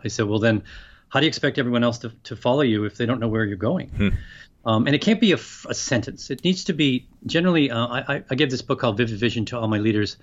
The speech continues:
Speaker 1: Um, and it's a great, uh, recipe book really for this. And it says, "Here's how you do it." You know, it's the three to five page document. Here are six or seven examples of things. And I say, "Write that down and then share it with your, with your leadership team."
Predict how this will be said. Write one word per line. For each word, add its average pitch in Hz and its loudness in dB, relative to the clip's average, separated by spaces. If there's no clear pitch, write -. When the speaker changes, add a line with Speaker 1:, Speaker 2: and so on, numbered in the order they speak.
Speaker 1:
Um, 107 -2
and 123 4
it's 120 -2
a 123 -2
great, 143 0
uh, 117 0
recipe 120 0
book 87 -4
really 110 2
for - -6
this. 95 -2
And 104 -2
it 101 -6
says, - -4
"Here's 135 0
how 131 2
you 117 2
do 123 4
it." 120 0
You 110 -6
know, 104 -2
it's - -8
the - -10
three 147 0
to 135 -2
five 120 0
page 101 -2
document. 127 0
Here 131 2
are 113 0
six - -8
or 120 -8
seven 117 -2
examples 113 -2
of 113 -8
things. 113 0
And - -18
I - -8
say, 127 0
"Write 147 2
that 160 0
down 143 4
and 131 2
then 113 0
share 147 0
it 151 0
with 127 0
your, 120 -2
with 123 -4
your 104 -4
leadership 117 0
team." 104 -2